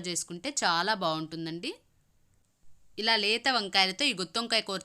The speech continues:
చేసుకుంటే చాలా టేస్టీగా ఉంటుందండి. చూడండి, అన్ని వంకాయలను కూడా ఇలా కట్ చేసి తీసుకోండి. ఇలా చూసుకొని ఎక్కడైనా పుచ్చులు ఉన్నాయేమో చూసుకొని జాగ్రత్తగా కట్ చేసి తీసుకోండి. అన్ని వంకాయలను కూడా ఇలా కట్ చేసి ఉప్పు నీళ్ళలో వేసి తీసుకోండి.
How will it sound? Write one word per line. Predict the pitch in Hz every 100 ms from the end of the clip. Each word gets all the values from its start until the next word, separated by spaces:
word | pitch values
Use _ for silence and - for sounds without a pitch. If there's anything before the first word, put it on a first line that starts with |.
| 185
చేసుకుంటే | 175 - 180 277 220
చాలా | 170 202 277 233
టేస్టీగా | 185 - 185 180 175
ఉంటుందండి. | 170 170 170 185 403 - _ _ _ _ _ - - - -
చూడండి, | 220 214 233 294
అన్ని | 196 226 226
వంకాయలను | 202 196 196 185
కూడా | 262 381
ఇలా | 254 202
కట్ | 185 196
చేసి | 185 -
తీసుకోండి. | 180 - 180 185 302 494 _ _ _ _ 190
ఇలా | 202 202
చూసుకొని | 226 226 - 247 349 247
ఎక్కడైనా | 208 214 220
పుచ్చులు | 190 - 214
ఉన్నాయేమో | 202 190 190 330
చూసుకొని | - 208 - 208 285 302
జాగ్రత్తగా | 196 180 180 - 381 220
కట్ | 175
చేసి | 180 160 -
తీసుకోండి. | 151 - 135 120 117 - _ _ _ _ _ _ _ _ _ - 202
అన్ని | 220 254
వంకాయలను | 240 208 196 190 202
కూడా | 330
ఇలా | 269 208
కట్ | 185 -
చేసి | 208 - 339
ఉప్పు | - 220
నీళ్ళలో | 202 190 165
వేసి | 147 -
తీసుకోండి. | 135 - - 127 113